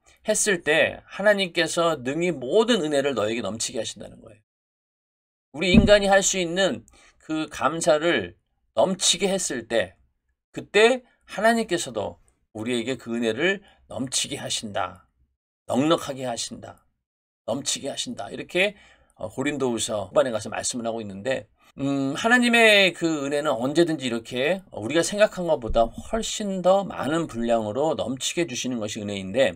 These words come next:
자, 시편 이십삼 편 오 절에 보면은요, 이런 말씀이 나오죠. "주께서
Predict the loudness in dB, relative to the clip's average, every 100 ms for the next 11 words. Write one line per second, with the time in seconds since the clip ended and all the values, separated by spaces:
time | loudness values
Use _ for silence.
0 | -6 -10 -6 -4 -2 4 6 6 2 -4
1 | -4 -4 -2 -2 -2 -4 -2 -2 0 0
2 | 0 0 0 -2 -6 -4 -4 -4 -2 -2
3 | -2 -2 -4 -8 -8 -10 -10 -12 -12 -12
4 | -6 -4 0 2 2 0